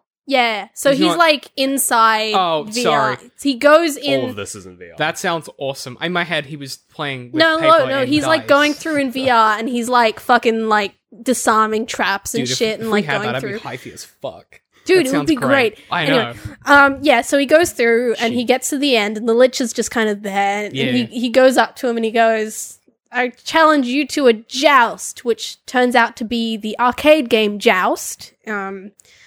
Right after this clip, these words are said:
Speaker 2: Okay, I'm getting a bit angry now that you've said that.
Speaker 1: Why?
Speaker 2: Yep.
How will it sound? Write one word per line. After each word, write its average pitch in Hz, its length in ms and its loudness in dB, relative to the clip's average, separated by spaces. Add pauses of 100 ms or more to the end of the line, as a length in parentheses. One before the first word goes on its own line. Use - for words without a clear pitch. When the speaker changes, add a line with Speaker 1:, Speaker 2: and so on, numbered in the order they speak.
(460)
Speaker 2:
Okay, 139 120 -8
I'm 135 60 -10
getting 180 200 -2
a 226 40 -4
bit 175 140 0
angry 139 360 -4
now 120 160 -12
that 120 80 -12
you've 120 160 -12
said 120 280 -6
that. 117 380 -10 (280)
Speaker 1:
Why? 226 400 0
Speaker 2:
Yep. 269 100 -14